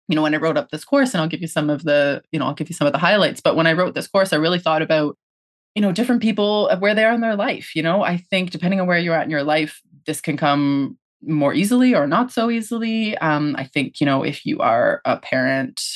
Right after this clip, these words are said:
of children or you have elder care responsibilities, like, there's just so much in our lives, I think, that, that really come into play when we think about routines, especially in a condensed time period, like writing a novel in November.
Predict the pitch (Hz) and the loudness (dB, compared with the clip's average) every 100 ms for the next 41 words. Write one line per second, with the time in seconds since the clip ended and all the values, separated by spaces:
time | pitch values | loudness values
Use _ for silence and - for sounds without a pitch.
0 | - - 131 135 - 403 392 196 139 - | -4 0 2 0 2 2 4 4 2 2
1 | 147 156 202 - 339 311 - 160 156 143 | 0 2 2 2 4 2 2 -2 -2 -4
2 | 143 160 143 131 165 190 196 208 202 185 | -6 -4 -4 -4 0 2 0 0 2 2
3 | 160 165 147 151 143 147 143 147 143 139 | 0 -2 -2 2 2 2 0 -2 -4 -4
4 | - 139 - - - - _ - 147 151 | 0 0 0 -6 -20 -20 _ -4 -4 0
5 | 151 139 147 135 135 - 147 139 135 135 | -2 0 0 0 0 2 2 2 0 -2
6 | 143 139 131 135 - 135 131 123 - 185 | -2 -4 -4 -4 -2 -2 -2 -4 -2 0
7 | 165 - 143 143 147 151 147 139 127 - | 2 0 0 0 0 0 2 0 -2 -6
8 | - - 139 135 - - 139 - - - | -10 -2 -2 0 -2 -2 -2 -2 -2 -4
9 | - _ _ - 113 135 127 135 131 - | -16 _ _ 0 0 0 -2 0 0 0
10 | - - 139 135 - 151 190 190 - | -2 0 0 0 -2 0 2 2 0